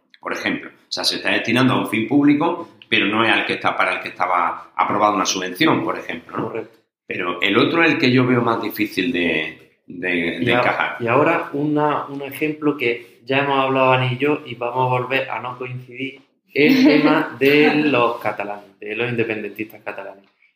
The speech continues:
Speaker 2: ¿El hecho de convocar un referéndum ilegal es un fin público o no un fin público, sino un uso,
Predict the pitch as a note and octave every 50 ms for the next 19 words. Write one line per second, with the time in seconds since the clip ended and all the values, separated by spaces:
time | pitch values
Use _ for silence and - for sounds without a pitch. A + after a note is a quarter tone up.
0 | - - A#2 A#2 C3 D#3 E3 - - F#3 E3 E3+ E3 E3+ - D#3+ D3+ D3 C3+ C3+
1 | C3+ C3+ C#3+ C#3+ C#3+ C#3 - - - - _ _ _ - D3 D3 C#3+ C#3 C#3 C#3
2 | C3+ C3+ C3 C3 C#3 C3+ C3+ C3 B2+ B2 B2 - - B2 A#2 A2+ A2 A2 A2+ B2
3 | B2+ B2+ A#2+ A2 - - - _ _ _ _ _ - C#3+ D#3 D#3 D#3 - D#3 -
4 | - D#3+ D#3 D3+ - D3+ D3+ D3 D3 D3 F#3+ F#3 E3 E3 E3 D#3+ - D3+ C#3+ C3+
5 | - A#2+ A#2+ A#2+ B2 B2 B2 A#2+ - A2+ - - - B2+ A#2 A2 A2+ - G#2 G2+
6 | G#2 G#2 - - - - A#2 A2+ A2 A2 - - C3+ C3+ C3+ C3+ C3 B2+ C3 C3
7 | B2 B2+ B2 A#2+ - - _